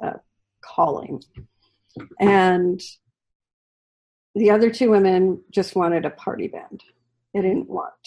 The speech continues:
to, they didn't want to tour extensively. They didn't want to produce videos. They didn't want to, <laughs> which we are, we are going to do videos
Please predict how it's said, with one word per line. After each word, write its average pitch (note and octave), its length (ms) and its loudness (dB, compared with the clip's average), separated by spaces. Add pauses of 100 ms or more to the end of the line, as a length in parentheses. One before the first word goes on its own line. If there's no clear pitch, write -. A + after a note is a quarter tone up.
to, - 260 -8 (500)
they G#3+ 100 4
didn't A3 320 4
want F3+ 380 2 (200)
to E3+ 540 -2 (1300)
tour C4+ 360 -2
extensively. F#3 1080 0
They F3 160 -4
didn't F3+ 300 -4
want E3 400 -4
to - 360 -8 (320)
produce F3+ 400 -6 (100)
videos. G3+ 720 -2
They F3+ 140 -4
didn't F3 220 -4
want E3 240 -2
to, A#3+ 80 -8 (640)
<laughs> - 640 -20
which F#3+ 240 -8
we A3 220 2
are, B3+ 280 0 (180)
we F3 80 -6
are E3+ 100 -8 (100)
going B3 280 4
to C#4+ 140 -10
do D4+ 220 0
videos C#4 460 0